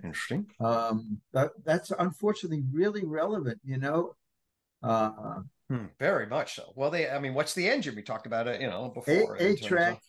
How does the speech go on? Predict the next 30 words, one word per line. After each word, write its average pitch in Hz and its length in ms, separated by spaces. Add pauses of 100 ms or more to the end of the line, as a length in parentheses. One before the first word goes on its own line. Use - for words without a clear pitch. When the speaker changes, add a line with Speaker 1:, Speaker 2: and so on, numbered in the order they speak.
(180)
Speaker 1:
Mm-hmm. 101 220 (320)
Speaker 2:
didn't 185 320 (760)
prevail. 165 680
<laughs> - 40
Speaker 1:
Mm-hmm. 156 100 (380)
Speaker 2:
It's 190 240
a, 139 120 (640)
the 143 60
best 175 360
stuff 220 280
doesn't 165 300
always 156 300
win 143 240
out. 143 400
It 123 180
depends - 300
on - 100
Speaker 1:
Totally. - 240
Speaker 2:
Anyway, 147 360 (800)
um, 147 440 (260)
the 165 60
mind, 196 380
the 160 40
body, 175 380
and 156 120
the 135 120 (240)
spirit 127 480
really 156 320 (100)
are 131 420 (2250)
interesting 156 580